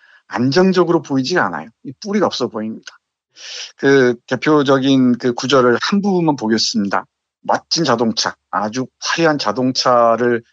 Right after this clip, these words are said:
세우고 와서는 드라이브 가자고 닉 캐러웨이에게 제안하는 부분인데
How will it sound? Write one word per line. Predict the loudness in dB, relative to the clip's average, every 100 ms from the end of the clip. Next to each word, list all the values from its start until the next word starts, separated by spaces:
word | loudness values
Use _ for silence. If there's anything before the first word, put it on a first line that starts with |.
| -10
세우고 | 0 2 2 2
와서는 | 2 2 0 -2 -4
드라이브 | 0 2 4 2
가자고 | 0 2 0 0 -2 -2 _ _ _ -10
닉 | -8 -8
캐러웨이에게 | -2 2 4 2 0 -2 -4
제안하는 | 0 0 2 2 -2
부분인데 | -6 -8 -4 -2 0 0